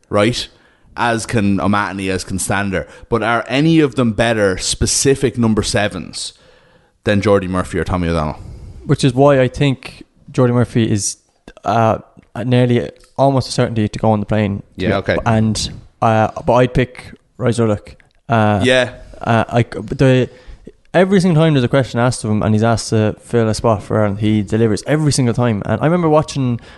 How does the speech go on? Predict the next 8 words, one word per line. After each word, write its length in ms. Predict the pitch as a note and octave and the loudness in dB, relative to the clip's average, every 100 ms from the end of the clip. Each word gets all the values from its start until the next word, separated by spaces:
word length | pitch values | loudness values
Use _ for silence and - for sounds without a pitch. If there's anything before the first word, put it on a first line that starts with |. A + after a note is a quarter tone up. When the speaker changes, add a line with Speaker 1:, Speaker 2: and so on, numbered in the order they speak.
| - | -8
Speaker 2:
the 200 | - A#2+ | 2 4
Leinster-Munster 760 | A#2+ C#3+ C#3+ C#3+ C3 C3 - B2 | 4 2 0 -2 2 0 0 -2
game. 440 | A#2 A2+ A2 G#2 - | 0 0 0 -4 -2
I 60 | C3 | 0
was 100 | B2+ | 2
at 180 | B2+ B2+ | 0 0
this 300 | A2 - - | -4 -4 -4
in 480 | A#2+ A2+ A2 G#2 | 0 0 0 -4